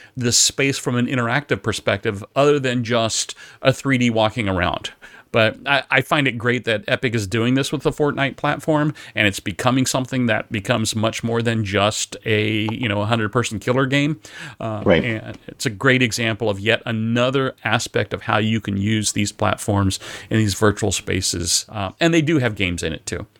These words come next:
Speaker 1: <laughs>
Speaker 2: Well, right, 'cause you wanna make them engaging enough so that people aren't just wandering around exploring it and going, "Okay, that was interesting, and I'm done."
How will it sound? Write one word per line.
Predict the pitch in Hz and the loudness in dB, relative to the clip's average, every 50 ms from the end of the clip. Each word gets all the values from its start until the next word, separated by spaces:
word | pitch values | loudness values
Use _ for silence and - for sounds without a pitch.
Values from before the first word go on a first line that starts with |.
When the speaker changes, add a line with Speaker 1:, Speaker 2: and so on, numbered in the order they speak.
| - - - | -10 -2 2
Speaker 1:
<laughs> | 240 - - - 240 - - 233 - - - - - - - - - | 2 2 4 2 0 0 -2 -8 -8 -8 -14 -14 -14 -14 -14 -2 4
Speaker 2:
Well, | 156 160 - - - | 4 4 4 4 2
right, | 139 135 120 101 95 - - | 2 4 4 4 2 0 -2
'cause | - 147 139 127 | 0 2 2 2
you | 143 147 | 2 0
wanna | 143 139 147 147 | 0 0 0 0
make | 139 127 123 - | 0 0 0 0
them | 117 101 95 | 0 -2 -2
engaging | 92 87 80 95 98 101 90 98 92 | -2 -2 0 2 2 2 2 0 -2
enough | 87 85 82 82 85 - | 0 0 0 0 -2 -2
so | - - - 90 | -2 0 2 2
that | 87 87 | 2 0
people | - - 95 92 - - 92 90 90 80 | 0 -2 -4 -4 0 0 2 2 2 2
aren't | 76 92 92 85 | 2 0 0 -2
just | - 90 87 - - - | -2 -2 -2 -2 -2 -2
wandering | 82 85 85 87 85 87 85 82 | 0 2 2 2 2 0 0 0
around | 82 80 82 82 80 80 | 2 2 2 2 0 0
exploring | - - - - 85 82 85 82 82 82 | -2 -4 -6 -4 -2 0 0 0 0 -2
it | 82 | -4
and | 71 78 | -4 0
going, | 80 80 80 76 71 | 0 0 0 0 0
"Okay, | 82 78 - 82 | -2 0 0 0
that | 76 78 80 78 | 2 2 2 2
was | 76 73 | 2 0
interesting, | 80 80 78 - - 76 - - 78 73 | -2 -2 -2 -4 -6 -6 -4 -4 -4 -4
and | 71 69 | -4 -4
I'm | 67 67 67 | -4 -2 0
done." | - 69 64 52 - - | 2 2 2 2 -2 -6